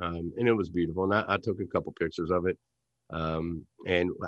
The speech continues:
I take pictures like that just of the, the care that the kittens are getting on a daily basis. When, you know, um, one of the kennel techs, uh,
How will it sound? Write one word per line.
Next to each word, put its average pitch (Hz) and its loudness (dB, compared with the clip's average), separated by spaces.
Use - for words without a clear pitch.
I 95 2
take 92 0
pictures 90 0
like 90 2
that 92 4
just 98 2
of 92 4
the, 90 4
the 82 -2
care 95 2
that 98 2
the 92 0
kittens 135 0
are 95 0
getting 92 2
on 87 2
a 87 0
daily 87 2
basis. 85 -2
When, 90 2
you 92 -2
know, 90 4
um, 87 -2
one 95 0
of 90 2
the 92 0
kennel 131 4
techs, 90 0
uh, 82 -2